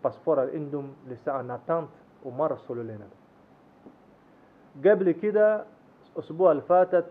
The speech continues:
كان مشينا لسفارة المملكة العربية السعودية وناقشنا معهم نشوف كي-، كيف الباسبور لما جايز نجيبه لهم، وكي-، كيف في وقت قصير هم يسووا لنا الفيزا. وهم ادونا،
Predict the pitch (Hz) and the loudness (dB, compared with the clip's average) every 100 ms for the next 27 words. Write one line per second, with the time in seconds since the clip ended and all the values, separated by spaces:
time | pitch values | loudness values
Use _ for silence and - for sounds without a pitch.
0 | - 170 151 127 165 160 135 131 131 - | -4 -4 -4 -8 -6 -6 -6 -8 -8 -2
1 | 143 131 - _ 143 131 123 120 127 117 | -2 -2 -8 _ -10 -10 -10 -14 -10 -8
2 | 139 - 127 123 147 170 170 170 _ _ | -8 -10 -10 -8 -4 -2 -4 -8 _ _
3 | _ _ _ - 135 127 123 170 170 139 | _ _ _ -12 -8 -6 0 0 0 -4
4 | 135 151 165 170 - 135 - 170 - - | -2 -2 -4 -8 -16 -16 -6 -6 -6 -14
5 | 127 - 190 185 - _ _ _ _ _ | -6 0 2 0 -6 _ _ _ _ _
6 | - 127 120 127 - 165 156 135 127 123 | -8 -8 -4 -6 -2 0 2 0 -4 -2
7 | 160 165 131 117 123 135 165 165 160 123 | 0 0 -2 -8 -6 -4 -2 -2 -4 -10
8 | - 123 165 160 139 147 151 127 120 - | -14 -6 -4 -4 -6 -4 -4 -8 -10 -2
9 | 165 156 143 143 127 113 143 143 127 110 | 0 0 -2 -6 -8 -8 -6 -6 -8 -10
10 | 117 110 107 _ _ _ _ _ _ _ | -14 -14 -16 _ _ _ _ _ _ _
11 | - 120 180 190 196 196 190 - 143 131 | -10 -4 0 2 2 0 -10 -8 -8 0
12 | 170 180 170 160 | 2 2 2 -2